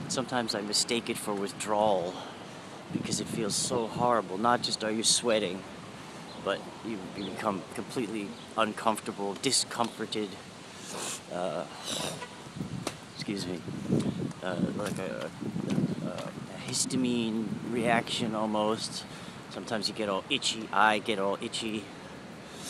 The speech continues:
But mostly it feels like, like I'm in withdrawal or I'm dying.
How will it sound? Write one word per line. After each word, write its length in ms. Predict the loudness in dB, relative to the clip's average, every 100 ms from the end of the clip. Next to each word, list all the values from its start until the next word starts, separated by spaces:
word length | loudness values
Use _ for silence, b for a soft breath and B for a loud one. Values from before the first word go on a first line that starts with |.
| B B B B -10 -4
But 140 | -4 -4 -10 2
mostly 460 | 8 10 10 6 4
it 80 |
feels 340 | 2 2 2 4
like, 300 | 4 4 0 -8 B B B -14 -14 -14 -12 -14 -14 -14 -14 -14 -12 -12 -6
like 220 | -2 0 0
I'm 160 | 0
in 160 | 0 -2
withdrawal 720 | -4 -2 2 6 6 6 2
or 140 | 2 2
I'm 180 | 2 -2
dying. 400 | 0 2 0 -4